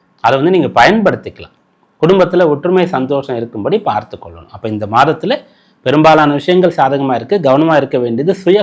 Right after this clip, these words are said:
கட்டுப்பாடு. இந்த உணர்ச்சி வசப்படுறது, கோபப்படுறது, லீகல் இஷ்யூஸ்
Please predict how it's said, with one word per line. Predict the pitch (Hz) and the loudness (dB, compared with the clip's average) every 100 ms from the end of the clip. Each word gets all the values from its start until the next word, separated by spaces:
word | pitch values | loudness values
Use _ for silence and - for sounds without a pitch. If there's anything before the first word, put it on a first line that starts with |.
| 202 | -2
கட்டுப்பாடு. | 113 120 - 85 - _ _ _ _ - | -6 -10 -10 -12 -12 _ _ _ _ -12
இந்த | 107 | 0
உணர்ச்சி | 151 220 254 196 | 2 4 4 4
வசப்படுறது, | 160 131 123 110 110 196 277 - | 4 -4 -4 -6 -2 -2 -2 0
கோபப்படுறது, | 143 151 - 101 95 104 202 - _ _ _ 135 | 2 2 0 -8 -8 -8 -8 -8 _ _ _ 4
லீகல் | 220 233 185 113 | 6 6 4 2
இஷ்யூஸ் | - 104 - | -4 -12 -14